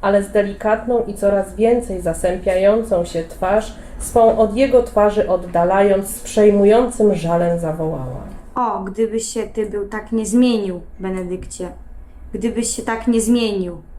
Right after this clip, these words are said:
Speaker 2: I ja. Byłabym może taką, jak dawniej, ale tyś się tak zmienił. Zmienił.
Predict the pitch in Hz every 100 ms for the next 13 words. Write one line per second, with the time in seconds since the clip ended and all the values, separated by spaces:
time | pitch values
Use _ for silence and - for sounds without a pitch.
0 | - - - - 196 196 190 185 - -
1 | - - - - - - - 233 240 226
2 | 233 226 226 214 220 220 220 202 196 190
3 | - - - - 202 196 208 208 180 185
4 | 180 - - - - - 214 214 214 247
5 | - - 226 220 208 190 226 220 196 180
6 | 170 - - - - - 185 202 196 180
7 | 170